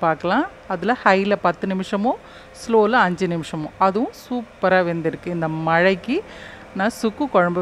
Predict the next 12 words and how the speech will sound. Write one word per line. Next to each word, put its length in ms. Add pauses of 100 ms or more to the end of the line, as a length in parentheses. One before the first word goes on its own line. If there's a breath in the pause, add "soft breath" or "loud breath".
வச்சிருக்கேன். 540 (220)
மதியம் 460
லஞ்சுக்கு 460 (360)
வறுத்தரைச்ச 880 (520 loud breath)
பொடி 260 (120)
போட்ட 320 (460)
சாம்பார் 500
வச்சிருக்கேன். 460
சாதாரண 500
பருப்பு 280 (100)
சாம்பார் 380
அது. 100